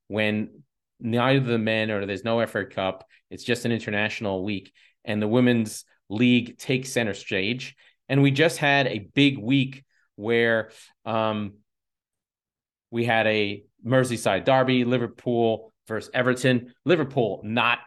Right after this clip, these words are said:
great. They do not invest in their women's team. Everton, uh, been more of a feeder club. This, this league is really about the top five. It's only a twelve team league. One team gets relegated. Three teams get a chance to go to Europe. But this weekend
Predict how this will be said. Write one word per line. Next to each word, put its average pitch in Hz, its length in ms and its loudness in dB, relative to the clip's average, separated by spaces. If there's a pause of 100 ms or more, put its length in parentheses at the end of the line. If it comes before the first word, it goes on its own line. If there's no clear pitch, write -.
great. 113 400 -2
They 98 140 -6
do 104 140 -8
not 117 300 0
invest 110 360 -2
in 110 80 -6
their 101 100 -2
women's 104 320 -6
team. 104 220 -4
Everton, 131 640 0 (240)
uh, 107 340 0 (100)
been 156 160 2
more 147 240 2
of 123 80 2
a 117 60 0
feeder 135 280 0
club. 123 300 0
This, 151 220 -8
this 143 280 -4
league 135 240 2
is 107 180 -4
really 123 300 2
about 107 380 -2 (320)
the 95 340 -8
top - 260 -2
five. 131 280 2
It's 190 120 0
only 202 220 4
a 143 60 2
twelve 127 420 0
team 104 240 -6
league. 104 380 -4 (160)
One 123 260 2
team 123 220 0
gets 110 240 -2
relegated. 123 540 0 (180)
Three 127 160 -4
teams 117 300 -2
get 107 140 0
a 87 40 -4
chance 101 400 -6
to 98 80 -8
go 98 420 -2 (260)
to 101 360 -4 (240)
Europe. 95 400 -4 (180)
But 135 140 -2
this 143 200 0
weekend 139 600 2